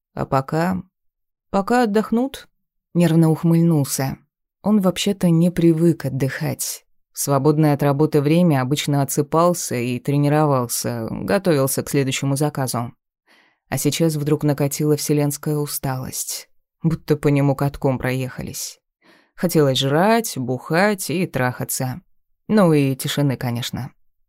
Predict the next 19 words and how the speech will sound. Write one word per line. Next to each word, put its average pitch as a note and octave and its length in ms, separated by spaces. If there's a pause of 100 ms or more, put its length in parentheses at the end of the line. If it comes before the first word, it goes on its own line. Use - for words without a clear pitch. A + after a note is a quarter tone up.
Теперь, F3+ 340
когда C#3 300
городской C3+ 420
шум C#3+ 260
остался C#3 480
позади, D3 600
он C3 220
особо D3 400
отчётливо C#3 600
слышал, D3+ 520
как C#3 180
звучит C#3 420
спокойствие. C3 1120 (760)
Дом G3 260
на G3 60
краю F3 260
леса F#3+ 340
девчонке E3+ 480
понравился. C#3 880